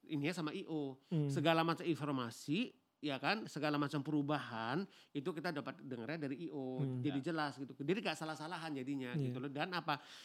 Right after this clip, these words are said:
Speaker 1: Itu juga kita menghargai dong I O-nya. Kita respect sama I O kan.
Speaker 2: Hmm.
Speaker 1: Karena ya
Speaker 3: Ya.
Speaker 1: kita, kita dapat kerjanya dari I O
Speaker 2: Iya.
Speaker 1: seperti itu.
Speaker 2: Bahkan beberapa bulan terakhir klien gue tiga nih rata-rata.
Speaker 1: Hmm.
Speaker 2: Cuman gue sekarang bertemunya meetingnya bareng.
Speaker 1: Gimana I O?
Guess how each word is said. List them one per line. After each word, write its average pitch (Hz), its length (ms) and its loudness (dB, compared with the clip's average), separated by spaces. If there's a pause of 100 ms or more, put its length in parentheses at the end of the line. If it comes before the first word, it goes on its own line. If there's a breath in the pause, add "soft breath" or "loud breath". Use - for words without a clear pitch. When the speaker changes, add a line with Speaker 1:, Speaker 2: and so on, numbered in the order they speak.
(100)
Speaker 1:
Itu 165 200 0
juga 165 200 0
kita 156 200 -2
menghargai 143 440 -2
dong 135 180 -2
I 143 140 -4
O-nya. 113 240 -10
Kita 127 240 -2
respect 147 280 -6
sama 127 160 -8
I 131 160 -4
O 120 120 -8
kan. - 140 -10
Speaker 2:
Hmm. 139 100 0
Speaker 1:
Karena 135 180 0
ya 170 60 4
Speaker 3:
Ya. 131 60 0
Speaker 1:
kita, 151 240 -4 (160)
kita 180 180 -2
dapat 151 220 -2
kerjanya 127 380 -4
dari 123 440 -2 (340)
I 151 200 0
O 135 120 4
Speaker 2:
Iya. - 80 -
Speaker 1:
seperti 120 420 -10 (100)
itu. 101 340 -14
Speaker 2:
Bahkan 190 280 8
beberapa 165 380 10
bulan 160 300 12
terakhir 156 380 8
klien 170 380 8
gue 170 200 10
tiga 196 400 8
nih 117 160 0 (300)
rata-rata. 147 540 4
Speaker 1:
Hmm. - 80 -12 (120)
Speaker 2:
Cuman 202 260 8
gue 247 240 10
sekarang 220 300 6
bertemunya 190 320 8
meetingnya 208 400 8
bareng. 135 380 6
Speaker 1:
Gimana 160 260 4
I 143 160 2
O? 180 320 2